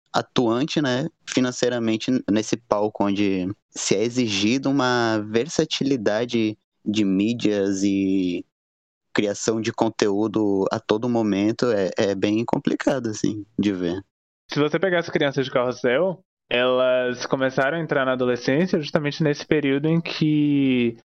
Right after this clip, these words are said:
Speaker 2: a proximidade permitida pelas redes sociais começou a se destacar, porque veio o Instagram, e aí vão essas crianças com quatorze, quinze anos pra esse Instagram,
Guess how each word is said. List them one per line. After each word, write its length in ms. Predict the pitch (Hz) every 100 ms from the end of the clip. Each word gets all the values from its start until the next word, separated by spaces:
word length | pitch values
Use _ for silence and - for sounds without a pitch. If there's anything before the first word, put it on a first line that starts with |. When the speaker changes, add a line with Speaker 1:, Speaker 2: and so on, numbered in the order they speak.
| _ _ -
Speaker 2:
a 100 | 135
proximidade 1040 | 160 156 170 160 143 139 185 180 160 143 - _ _
permitida 580 | 151 139 143 - 139 135
pelas 340 | - 139 135
redes 200 | 131 131
sociais 680 | 147 131 139 123 147 165 -
começou 840 | - 151 156 - - 135 151 175
a 800 | 175 170 160 147 131 113 107 107 - -
se 260 | 147 -
destacar, 840 | 135 - - 185 - 208 131 117 - _ _ _ _ _
porque 640 | 143 135 - - 131 123 120
veio 220 | 117 127
o 40 | 170
Instagram, 840 | 175 202 185 156 143 131 120 107 - _ _ _
e 100 | 117
aí 160 | 120 120
vão 600 | 104 101 113 131 160 190
essas 260 | 185 190
crianças 680 | - 196 175 147 135 131 135
com 140 | - 131
quatorze, 440 | 123 - 143 170
quinze 260 | 180 185 175
anos 220 | 156 156
pra 140 | 165
esse 120 | 156
Instagram, 680 | 160 - 175 156 135 120 110